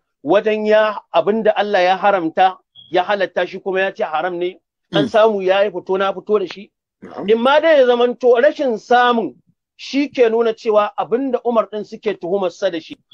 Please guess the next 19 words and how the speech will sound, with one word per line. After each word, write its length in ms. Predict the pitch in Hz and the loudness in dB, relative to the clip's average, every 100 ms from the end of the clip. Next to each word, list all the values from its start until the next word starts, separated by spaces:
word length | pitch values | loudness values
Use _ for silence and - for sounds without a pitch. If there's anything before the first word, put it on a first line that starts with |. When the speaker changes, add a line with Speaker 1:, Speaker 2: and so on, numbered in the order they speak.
| - _ | -20 _
Speaker 1:
shi 260 | - 220 254 | -6 -2 2
ne 120 | 226 | 2
daidai, 260 | 202 202 202 | 2 2 0
shi 140 | 220 | 2
yasa 240 | 220 156 | 4 4
Sayyidina 380 | 156 196 175 185 | 2 0 0 0
Ali 240 | 175 165 170 | -2 -2 -2
ya 80 | 180 | 0
ja 240 | 151 190 | 2 4
bakinsa, 560 | 175 147 165 170 147 131 _ _ _ | 2 0 -4 -8 -10 -14 _ _ _
ya 140 | 127 196 | -2 0
yi 120 | 214 | 0
shiru 320 | - 208 220 | -6 -6 -2
bai 120 | 180 180 | 2 2
yi 60 | |
magana 400 | 175 151 135 143 | 2 -4 -4 -6
ba. 100 | 117 - _ _ _ _ | -6 -10 _ _ _ _
In 260 | 277 339 339 | 2 2 2
ko 340 | 339 302 226 | 2 4 4